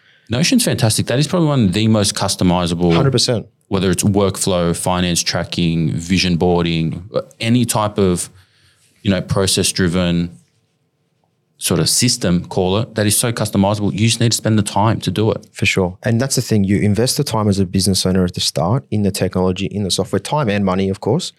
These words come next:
Speaker 2: But once that's implemented and you've got the right staff on board, you can then step back to look in,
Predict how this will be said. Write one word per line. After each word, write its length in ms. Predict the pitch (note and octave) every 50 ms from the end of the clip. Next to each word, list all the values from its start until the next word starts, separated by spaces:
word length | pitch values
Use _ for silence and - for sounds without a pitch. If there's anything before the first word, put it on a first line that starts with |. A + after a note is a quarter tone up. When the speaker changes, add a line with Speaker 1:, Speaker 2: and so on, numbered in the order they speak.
| - - - - - _ _ _ _ _ _ _ -
Speaker 2:
But 340 | A2 G#2 F2+ - - - _ -
once 340 | A#2+ G#2+ C3 D#3 E3 -
that's 260 | F3+ D3+ B2 - - - -
implemented 600 | A#2+ A#2+ A#2+ B2+ A#2+ A#2+ A#2+ B2 E3+ F#3 F3+ - -
and 100 | A2 G2
you've 120 | F#2+ G2
got 200 | - A#2+ A#2+ -
the 80 | A#2+ A2+
right 220 | A2+ A2+ G#2 -
staff 320 | - - G#2 G#2 G#2+ G#2+ -
on 120 | G#2+ G#2+ G2+
board, 340 | G2+ G#2 B2 D#3 G#3 G#3 - - - _ _ _ -
you 140 | A#2 B2 B2
can 140 | - B2
then 140 | A2+ A2 G#2+ G2+
step 280 | - - A2+ F2+ -
back 380 | - F#2+ G#2+ C#3+ - - - - - - _ _ _ _ _ _ _ _ _ -
to 80 | - G2+
look 200 | G2 - G3 -
in, 300 | G2 F#2 F#2 F#2 F#2+